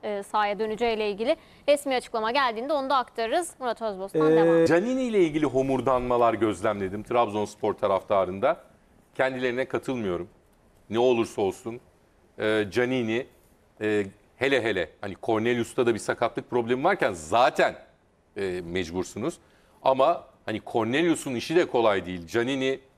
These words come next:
Speaker 3: bence sezona iyi bir giriş yaptı. E, ben Trabzonspor'un bu deplasmanda aldığı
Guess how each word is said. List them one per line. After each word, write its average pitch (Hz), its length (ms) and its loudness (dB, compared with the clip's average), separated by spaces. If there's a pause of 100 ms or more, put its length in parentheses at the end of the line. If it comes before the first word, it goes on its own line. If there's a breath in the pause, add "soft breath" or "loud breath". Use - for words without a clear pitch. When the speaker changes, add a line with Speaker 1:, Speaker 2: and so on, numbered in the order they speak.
Speaker 3:
bence 110 380 -2
sezona 113 360 -4
iyi 120 200 -4
bir 90 100 -8
giriş 85 240 -8
yaptı. 98 360 -4 (580 soft breath)
E, 120 300 2
ben 180 260 0 (300)
Trabzonspor'un 165 840 2
bu 170 100 0
deplasmanda 151 680 2
aldığı 107 440 2